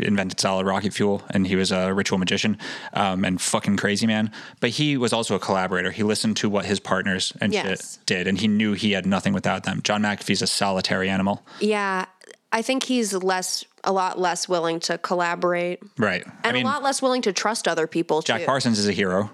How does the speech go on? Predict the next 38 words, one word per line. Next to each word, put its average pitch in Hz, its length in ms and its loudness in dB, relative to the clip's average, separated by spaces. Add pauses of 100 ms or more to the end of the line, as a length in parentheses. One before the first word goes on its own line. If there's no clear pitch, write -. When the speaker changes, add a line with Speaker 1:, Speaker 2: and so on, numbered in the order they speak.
Speaker 2:
Yeah. 95 160 0
Speaker 1:
John 110 140 0
McAfee 101 300 0
is 98 80 0
a 95 40 0
villain. - 260 -2 (360)
Speaker 2:
Mm-hmm. 190 280 0 (360)
Speaker 1:
You 95 80 2
know, 95 140 0 (180)
in 95 260 0
literary 92 400 2
senses. - 460 -2
Speaker 2:
<laughs> 240 400 -2
Yes. 220 340 0
Speaker 1:
You 196 60 0
know? 190 160 0 (460)
Speaker 2:
In, 240 160 0
in 240 60 2
the, 220 580 0 (520)
Speaker 1:
But - 80 0
they're 120 100 0
Speaker 2:
uh, 214 40 0
Speaker 1:
both, 139 200 0
Speaker 2:
book 254 220 -2
that 247 240 -2
is 233 160 0
our 214 180 0
universe. 190 460 0
Speaker 1:
but 131 80 -2
they're 120 260 0
also 127 220 2
both 101 240 0
just, - 180 0
like, 101 140 0
extreme 107 600 -2
examples 95 400 -2
of 87 80 -2
humans. 87 540 -2